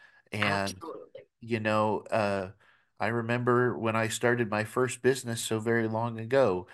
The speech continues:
Speaker 1: I spent eighty dollars to have five hundred business cards printed up, which these days would be a, that's a joke. But, uh,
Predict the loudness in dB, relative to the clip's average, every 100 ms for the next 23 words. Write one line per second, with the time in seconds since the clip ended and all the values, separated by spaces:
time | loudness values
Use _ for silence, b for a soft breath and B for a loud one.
0 | B B -8 -4 -2 -2 0 0 2 4
1 | 4 4 0 -2 -4 0 2 0 -4 -16
2 | -8 2 2 2 0 -4 2 2 2 -4
3 | -4 -2 -2 -4 -4 -2 -2 2 2 2
4 | -2 _ _ _ _ _ _ _ -8 -4
5 | -2 0 2 2 2 0 0 -2 -4 -2
6 | -2 -2 -4 _ -8 -6 -6 -4 4 4
7 | 4 -2 -14 b b b b b 0 6
8 | 6 6 8 8 10 8